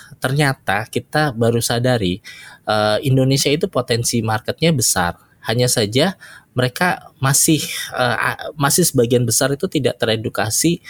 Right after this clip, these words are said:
dengan baik, eh, eh, untuk digitalnya. Makanya digitalisasi di Indonesia itu, ya orang bilang, "Oh ini Indonesia pa-,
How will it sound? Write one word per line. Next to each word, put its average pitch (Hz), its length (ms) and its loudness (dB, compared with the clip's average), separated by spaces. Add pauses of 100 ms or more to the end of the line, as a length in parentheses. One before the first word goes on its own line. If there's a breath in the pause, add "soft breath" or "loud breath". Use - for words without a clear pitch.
(120)
dengan 117 320 2
baik, 120 400 2
eh, 101 320 -2
eh, 98 560 0
untuk 117 400 -2
digitalnya. 104 800 -2 (400 loud breath)
Makanya 139 320 2
digitalisasi 113 880 0
di 110 160 0
Indonesia 104 320 0
itu, 196 320 2 (240 soft breath)
ya 123 320 2 (160)
orang 165 240 4
bilang, 143 560 4
"Oh 180 240 4
ini 156 400 2
Indonesia 131 400 4
pa-, 120 320 -2